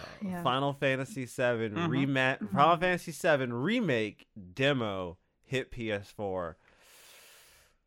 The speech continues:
Speaker 1: Out of the blue.
Speaker 2: Mm. So good.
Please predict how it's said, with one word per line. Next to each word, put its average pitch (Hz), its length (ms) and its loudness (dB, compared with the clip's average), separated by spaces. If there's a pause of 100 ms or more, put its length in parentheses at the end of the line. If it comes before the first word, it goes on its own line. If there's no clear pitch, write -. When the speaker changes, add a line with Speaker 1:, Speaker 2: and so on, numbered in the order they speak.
(160)
Speaker 1:
Out 196 180 -2
of 180 120 -2
the 180 80 -4
blue. 302 180 -4
Speaker 2:
Mm. 254 1000 0 (720)
So 127 200 -2
good. 92 300 -6